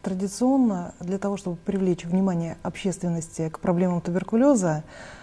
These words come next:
мы, а, проводим дни открытых дверей как на территории Республиканского противотуберкулезного диспансера, так и на территории всех лечебных учреждений, к которым обращаются наши жители.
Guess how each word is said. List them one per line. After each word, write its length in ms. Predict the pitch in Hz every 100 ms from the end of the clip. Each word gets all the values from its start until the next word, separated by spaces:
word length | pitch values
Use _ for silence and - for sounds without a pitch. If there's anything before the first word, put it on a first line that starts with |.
| - - -
мы, 380 | 175 220 226 226
а, 340 | 185 180 180 -
проводим 480 | 202 202 202 180 185
дни 180 | 180 208
открытых 560 | 208 185 - 175 190 170
дверей 460 | 175 175 160 185 - - -
как 400 | 202 190 - -
на 320 | 196 190 175
территории 560 | 208 190 202 185 175
Республиканского 680 | 180 - 190 196 175 165 180
противотуберкулезного 880 | 175 208 196 196 220 - 233 226 226
диспансера, 680 | 214 - 233 226 233 220 208 - - - -
так 260 | 247 247
и 160 | 220 208
на 160 | 202
территории 460 | 190 202 196 202 190
всех 280 | - 196 190
лечебных 500 | 180 - 175 175 -
учреждений, 960 | - - - 202 202 196 285 262 220 - - - - - - - -
к 0 |
которым 440 | 190 180 226 220 -
обращаются 760 | 170 180 - 208 208 180 175 -
наши 420 | 180 190 190 180
жители. 640 | 196 175 175 170 151 151